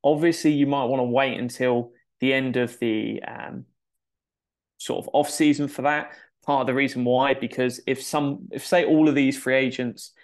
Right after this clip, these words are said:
um, are still out there looking and suddenly you free up forty, fifty million, agents might be looking and go, "No, you can give us some more, you can give us some more."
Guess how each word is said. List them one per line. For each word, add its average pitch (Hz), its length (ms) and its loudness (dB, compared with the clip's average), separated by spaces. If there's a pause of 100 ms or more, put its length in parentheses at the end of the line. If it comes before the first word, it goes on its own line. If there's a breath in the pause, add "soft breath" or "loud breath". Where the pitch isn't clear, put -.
(260 soft breath)
um, 107 360 -6
are - 80 -4
still 135 260 0
out 120 160 4
there 117 140 0
looking 120 320 -2
and 113 120 -6
suddenly 117 320 -2
you 117 160 0
free 117 260 -2
up 110 180 0
forty, 120 640 -4 (340)
fifty 127 320 -4
million, 123 560 -2 (1000)
agents 135 320 0
might 123 140 -2
be 120 80 -2
looking 139 220 -2
and 127 100 -6
go, 127 80 2
"No, 131 240 0
you 127 180 2
can 143 120 -4
give 127 120 -2
us 117 120 -10
some 120 100 -6
more, 117 160 0
you 117 100 -2
can 127 80 -6
give 120 160 -2
us - 140 -10
some 113 80 -6
more." 110 260 0